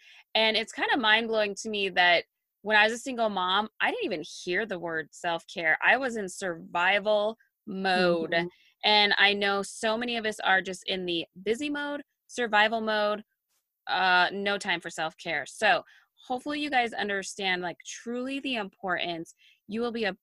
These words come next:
Speaker 1: better person. Um, and I think that's good to kind of adjust to for those who are thinking, "Okay, this self-care thing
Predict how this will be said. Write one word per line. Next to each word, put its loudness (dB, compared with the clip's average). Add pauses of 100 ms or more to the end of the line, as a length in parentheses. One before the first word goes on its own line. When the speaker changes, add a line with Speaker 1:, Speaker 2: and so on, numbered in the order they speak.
(140)
Speaker 1:
better 4
person. 0 (480)
Um, 4
and 2 (200)
I 4
think -4
that's -2
good 2
to -8
kind -2
of -2
adjust -2
to -4 (560)
for 0
those 0
who -2 (400)
are 4 (140)
thinking, -4
"Okay, 2 (360)
this -6
self-care -2
thing -4